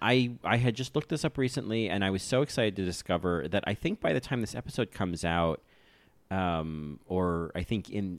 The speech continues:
maybe on the twenty-first, in any event, very shortly, season two of Work in Progress, which I think we've talked about briefly 'cause Julia Sweeney's in that as well. But that is coming out.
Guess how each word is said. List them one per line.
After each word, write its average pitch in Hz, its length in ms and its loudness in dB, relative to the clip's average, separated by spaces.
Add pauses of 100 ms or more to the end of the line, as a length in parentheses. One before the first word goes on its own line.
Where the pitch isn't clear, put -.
maybe 143 320 -4 (640)
on 92 120 -2
the 87 40 -6
twenty-first, 90 760 -4
in 117 60 2
any 123 140 2
event, 92 280 -2 (200)
very 117 300 -4
shortly, 90 680 -4 (960)
season 113 500 -2
two 92 460 0
of 85 180 -6 (120)
Work 95 300 -4
in 95 200 -6
Progress, 123 960 -6
which 120 180 -2
I 113 40 0
think 117 120 -8
we've 139 140 -4
talked 113 200 -8
about - 180 -6
briefly 113 420 -2
'cause 80 180 -8
Julia 95 320 -2
Sweeney's 95 460 -2
in 78 100 -8
that 76 200 -8
as - 160 -12
well. 82 560 2 (640)
But 95 240 -2
that 113 280 6
is 113 140 -2
coming 101 320 2
out. 87 280 2